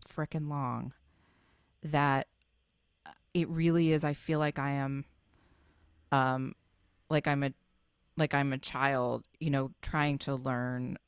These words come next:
for the first time kind of how to be a person in, in, in many ways, um, and how to be a kind of a person where it feels good to be in here. Like, it feels good to be in this body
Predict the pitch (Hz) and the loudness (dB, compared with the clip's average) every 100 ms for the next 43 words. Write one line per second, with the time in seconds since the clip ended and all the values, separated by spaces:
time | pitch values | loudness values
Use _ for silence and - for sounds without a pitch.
0 | _ _ - 135 139 139 127 - 127 123 | _ _ -2 -2 -2 -4 -6 -6 -4 -2
1 | 123 117 127 127 - 123 123 - - - | -4 -6 -6 -6 -4 -4 -4 -4 -6 -8
2 | - - 117 117 - - 117 107 - _ | -8 -10 -8 -8 -10 -8 -6 -6 -10 _
3 | _ _ _ 151 143 131 127 104 92 - | _ _ _ 0 0 0 -2 -4 -6 -10
4 | - - - - - - - - 135 127 | -12 -16 -20 -20 -20 -20 -12 -2 0 0
5 | 120 120 - _ _ _ - 156 143 156 | -2 -6 -12 _ _ _ -2 0 2 2
6 | 143 143 143 131 - 135 135 131 - 131 | 2 0 -2 -4 -4 -4 -4 -4 -4 -4
7 | - 131 131 131 - _ _ _ _ _ | -4 -4 -4 -6 -12 _ _ _ _ _
8 | _ _ _ _ _ _ _ _ _ _ | _ _ _ _ _ _ _ _ _ _
9 | _ _ _ _ 170 165 151 - - - | _ _ _ _ 0 4 4 0 -10 -2
10 | 160 151 151 - 135 139 139 - 139 127 | 0 0 -4 0 0 0 -4 -4 -4 -2
11 | 127 127 120 - - - _ _ 147 - | -2 -2 -4 -6 -8 -14 _ _ -2 0
12 | - - 151 131 - - 120 120 131 135 | -4 -4 -2 -2 -2 0 0 0 -4 -2
13 | 127 127 123 - 120 117 123 117 | 0 0 -2 -4 -4 -2 -2 -4